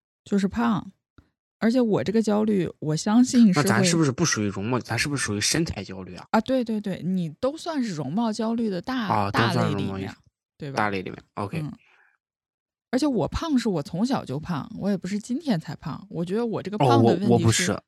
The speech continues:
Speaker 1: 伴随我一生的。
Speaker 2: 我，我不这么认为，我这，我是那种，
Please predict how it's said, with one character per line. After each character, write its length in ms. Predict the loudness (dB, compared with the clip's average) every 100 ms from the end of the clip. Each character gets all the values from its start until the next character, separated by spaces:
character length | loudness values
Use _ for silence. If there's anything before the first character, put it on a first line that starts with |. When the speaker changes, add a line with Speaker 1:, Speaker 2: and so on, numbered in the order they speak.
| -6
Speaker 1:
伴 220 | -2 -2
随 160 | -4 -6
我 120 | -6
一 140 | -8
生 300 | -8 -8 -8
的。 120 | -8 -12 _ _ _ _ _ _ _ _ _ _ _ _ _ _ _ -12
Speaker 2:
我， 180 | -10 -6 -2
我 120 | 0
不 140 | 0
这 100 | 0
么 140 | 0 -2
认 180 | -4 -6
为， 200 | -8 -14 -4
我 160 | -2
这， 160 | 0 -4
我 160 | -6 -8
是 160 | -6
那 140 | -6 -6
种， 160 | -8